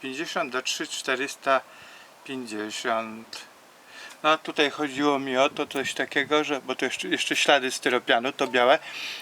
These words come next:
Chodziło, żeby było takie przewężenie, żeby z, z, z obydwu stron można było podejść dobrze do tarczy.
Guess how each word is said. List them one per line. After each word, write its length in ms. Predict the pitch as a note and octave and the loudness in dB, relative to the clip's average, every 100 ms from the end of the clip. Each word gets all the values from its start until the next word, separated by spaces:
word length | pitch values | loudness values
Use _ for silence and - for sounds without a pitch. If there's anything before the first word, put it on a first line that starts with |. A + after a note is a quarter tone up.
| - | -14
Chodziło, 400 | - D3+ C3 D#3 | -2 0 4 2
żeby 280 | D#3+ D#3+ C#3 | 4 0 -2
było 220 | C3+ D3+ | 0 2
takie 260 | D3 - - | 2 0 -2
przewężenie, 760 | - D#3 C3+ C3+ B2 F3+ B2+ B2 | 0 2 2 2 6 6 6 2
żeby 280 | B2 A#2 B2 | 0 -2 -4
z, 100 | - | -6
z, 380 | D#3+ A#2 C#3 | -8 -8 -8
z 80 | A#2 | -2
obydwu 500 | D3 C#3+ D3+ C3 D3+ | 0 2 -2 0 -4
stron 320 | - D3 C3+ | 0 4 4
można 360 | C3+ B2 C3+ C3+ | 4 -2 0 0
było 400 | A#2+ A#2+ A#2 B2 - - - - - | 0 0 0 -2 -6 -18 -18 -18 -6
podejść 400 | - C3 C3 B2 | 0 2 4 2
dobrze 460 | A#2+ A2+ A2 A2+ A#2 - - | 0 -2 -2 -2 -4 -6 -8
do 100 | C#3 | -6
tarczy. 440 | - B2+ A#2 - | 2 2 2 -6